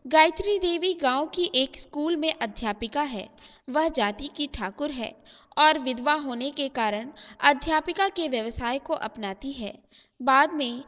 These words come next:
रायछीना कस्बे में भोगांग गांव के कृष्णा मास्टर के प्रभावशाली व्यक्तित्व एवं विद्वता से आकर्षित होकर वह उनसे विवाह कर लेती है।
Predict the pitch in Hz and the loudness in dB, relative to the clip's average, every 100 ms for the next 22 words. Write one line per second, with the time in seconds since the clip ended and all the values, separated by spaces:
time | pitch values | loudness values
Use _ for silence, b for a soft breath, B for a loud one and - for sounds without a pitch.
0 | B B 285 277 294 381 - 349 359 359 | B B 2 6 6 6 0 0 0 0
1 | 294 277 302 330 269 233 247 B B 247 | -2 -2 -4 -2 -2 -4 -8 B B -4
2 | 294 320 277 262 254 294 - 277 330 359 | 4 4 4 2 0 -6 2 4 4 2
3 | 403 - - 294 349 359 277 233 - 311 | -2 -4 -4 -4 -4 -4 -2 -4 -4 -8
4 | - 311 240 226 240 285 285 262 294 233 | -6 -6 -4 -2 -2 -2 -2 -2 -2 -6
5 | 220 - 294 320 330 - B B - 320 | -8 -6 -8 -6 -8 -8 B B 6 6
6 | 359 403 349 247 247 269 339 349 330 - | 6 2 0 -2 -2 -2 -2 -2 -2 0
7 | 220 233 240 330 330 269 240 208 233 B | 0 -2 -6 -6 -6 -6 -6 -6 -8 B
8 | B B 294 381 - 311 320 370 330 269 | B B 0 2 0 -4 -2 -2 -2 -2
9 | 254 277 320 277 240 196 208 277 277 208 | 0 0 -2 -4 -2 -2 -4 -6 -6 -8